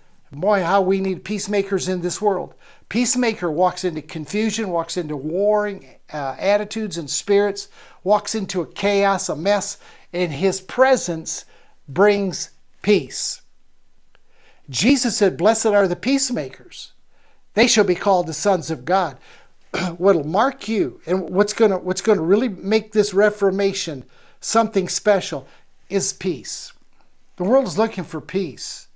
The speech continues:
The world is full of chaos. The world is full of upheaval. And it's growing more so every day.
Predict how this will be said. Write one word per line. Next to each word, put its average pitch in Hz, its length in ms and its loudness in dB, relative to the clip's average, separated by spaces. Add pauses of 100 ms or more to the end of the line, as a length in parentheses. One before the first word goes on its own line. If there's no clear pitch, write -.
(420)
The 175 80 0
world 226 200 6
is 214 140 -2
full 240 180 0
of 226 80 -2
chaos. 147 480 -4
The 175 80 -6
world 190 360 2
is 175 200 -6
full 233 260 -2
of 208 160 -2
upheaval. 202 720 -4 (680)
And 190 80 0
it's 185 120 0
growing 202 460 4
more 226 180 2
so 196 280 0
every 190 280 0
day. 185 360 2